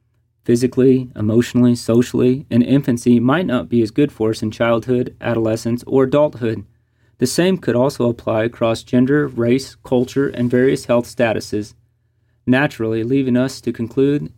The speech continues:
that wellness is an ever-evolving process that requires action. In summary, wellness is sought with action and is a state of complete physical, mental, and social well-being, and not merely the absence of disease or infirmity.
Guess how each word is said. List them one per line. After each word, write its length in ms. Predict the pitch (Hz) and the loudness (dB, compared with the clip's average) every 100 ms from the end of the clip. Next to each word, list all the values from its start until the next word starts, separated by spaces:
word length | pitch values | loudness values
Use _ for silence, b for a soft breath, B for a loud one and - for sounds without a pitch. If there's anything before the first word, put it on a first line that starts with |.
| - | -4
that 160 | 117 | -2
wellness 520 | - 139 170 123 120 - | 0 2 2 2 0 -4
is 160 | 120 117 | -4 -2
an 120 | 117 | -2
ever-evolving 840 | - 139 151 165 151 120 120 123 117 | -2 -4 0 0 2 2 2 0 -2
process 560 | 131 135 117 110 110 | -2 -2 0 -2 -2
that 200 | - - | -2 -2
requires 600 | 110 - 117 120 123 120 - _ - | -2 -2 2 4 2 0 -8 _ -4
action. 560 | 107 104 - 104 98 - _ _ _ _ - | -4 -4 -6 -6 -6 -14 _ _ _ _ -2
In 120 | 131 | 0
summary, 580 | 127 170 170 123 120 120 | 0 0 2 4 2 0
wellness 520 | 110 135 165 170 160 | 0 0 2 -2 -4
is 120 | 127 | -6
sought 360 | - 143 135 - | -2 0 0 -2
with 160 | 113 - | -8 -6
action 560 | 131 127 - 104 117 117 | -4 -4 -4 -6 -6 -4
and 120 | 123 | 0
is 160 | 127 123 | 2 0
a 60 | |
state 500 | 117 - - 165 - - | -4 -8 0 0 0 -4
of 140 | 113 | -6
complete 520 | 117 110 - 143 - | -4 -4 -2 -2 -2
physical, 580 | - - 131 139 156 156 | -6 -2 0 0 -2 0
mental, 460 | 127 123 123 131 - | 2 2 0 -4 -2
and 160 | 120 | -4
social 400 | 120 123 123 123 | -2 -2 0 0
well-being, 580 | 123 120 117 113 110 107 b b b | 2 2 0 0 -2 -6 b b b
and 120 | 131 | 2
not 220 | 151 - | 4 2
merely 300 | 131 131 127 | 2 4 2
the 180 | 117 - | 0 -2
absence 400 | 120 - 120 117 | -6 -4 -6 -6
of 80 | 110 | -4
disease 460 | 113 120 120 120 | -4 2 4 4
or 120 | 117 | 0
infirmity. 640 | 113 107 117 113 107 110 | -2 -2 0 0 0 -4